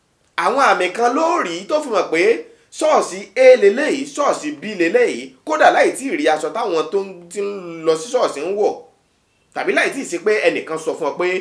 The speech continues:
irú ṣọ́ọ̀ṣì báyìí rèé, àmì ló rí. Bẹ́ẹ̀ náà ni ọ̀rọ̀ ẹlẹ́gbẹ́ dé, bóyá iṣẹ́ kan tàbí iṣẹ́ míì. Bẹ́ẹ̀ bá ráwọn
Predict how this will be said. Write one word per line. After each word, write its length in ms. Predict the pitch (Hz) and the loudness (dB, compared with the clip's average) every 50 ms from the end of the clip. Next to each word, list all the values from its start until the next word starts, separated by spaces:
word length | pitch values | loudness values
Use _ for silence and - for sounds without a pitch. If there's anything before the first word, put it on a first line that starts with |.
| - - _ | -8 -10 _
irú 220 | - 151 165 190 196 165 | -8 -6 -4 -4 -4 -4
ṣọ́ọ̀ṣì 400 | - - 247 262 214 - 135 107 | -2 0 0 0 0 -2 -4 -6
báyìí 300 | 95 143 175 - 143 143 147 | -2 0 0 0 0 -2 -4
rèé, 220 | 127 98 87 95 120 - _ _ _ _ _ - | -6 -6 -8 -12 -14 -16 _ _ _ _ _ -4
àmì 380 | 170 165 156 151 151 151 139 120 - - _ _ | -4 -4 -4 -6 -6 -8 -8 -8 -8 -14 _ _
ló 200 | _ 95 120 151 190 214 | _ -8 -4 -2 -2 -2
rí. 160 | 190 - - 78 87 - _ _ _ _ _ _ _ _ _ _ _ _ _ _ _ _ _ _ _ _ _ _ _ _ _ _ _ _ _ _ _ _ _ _ _ - | -2 -4 -8 -14 -20 -20 _ _ _ _ _ _ _ _ _ _ _ _ _ _ _ _ _ _ _ _ _ _ _ _ _ _ _ _ _ _ _ _ _ _ _ 4
Bẹ́ẹ̀ 220 | 170 285 320 226 202 | 6 8 8 8 6
náà 160 | 294 302 233 | 4 2 2
ni 100 | 190 196 | 4 4
ọ̀rọ̀ 220 | 190 156 147 165 175 | 4 6 6 6 6
ẹlẹ́gbẹ́ 460 | 180 180 220 233 220 185 233 233 233 | 6 6 4 2 2 4 6 6 6
dé, 180 | - 233 226 226 233 254 - - - _ _ _ _ _ _ _ _ - | 6 6 8 8 6 6 2 -4 -16 _ _ _ _ _ _ _ _ -4
bóyá 200 | 170 214 226 226 226 | 0 2 4 4 4
iṣẹ́ 240 | 226 - 254 240 - - | 2 2 0 0 0 0
kan 160 | 190 175 165 | -4 -4 -4
tàbí 240 | - - 120 131 - | -2 -4 -6 -6 -6
iṣẹ́ 200 | - 247 233 226 | -4 -2 -2 -2
míì. 240 | 180 185 214 226 170 - - - _ _ _ _ _ _ _ _ _ _ _ _ _ _ _ _ _ _ _ _ _ _ _ _ _ _ _ _ _ _ _ _ _ _ _ _ _ _ _ _ _ _ _ _ _ _ _ _ _ _ _ _ _ _ _ _ _ _ _ _ _ _ - | -2 -2 -2 -2 -4 -8 -10 -14 _ _ _ _ _ _ _ _ _ _ _ _ _ _ _ _ _ _ _ _ _ _ _ _ _ _ _ _ _ _ _ _ _ _ _ _ _ _ _ _ _ _ _ _ _ _ _ _ _ _ _ _ _ _ _ _ _ _ _ _ _ _ 0
Bẹ́ẹ̀ 120 | 160 180 185 | 2 4 6
bá 80 | 208 220 | 6 6
ráwọn 240 | 240 240 214 185 | 6 6 6 8